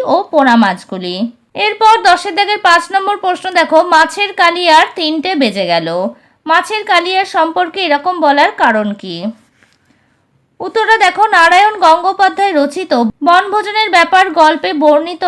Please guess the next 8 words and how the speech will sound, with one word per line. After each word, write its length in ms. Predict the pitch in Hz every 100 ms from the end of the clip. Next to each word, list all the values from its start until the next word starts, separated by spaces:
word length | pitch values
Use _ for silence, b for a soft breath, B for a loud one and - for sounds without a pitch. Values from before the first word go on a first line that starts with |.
| 302
বনভোজনে 640 | 277 311 320 349 370 269 269 466 b _
প্যালার 380 | 339 349 370 427
উপর 260 | 392 392 427
মাছের 400 | 381 302 302 359
কালিয়া 400 | 339 294 311 330
তৈরির 400 | 339 339 330 392 311
দায়িত্ব 320 | 240 233 240 220
পড়ে। 280 | 185 175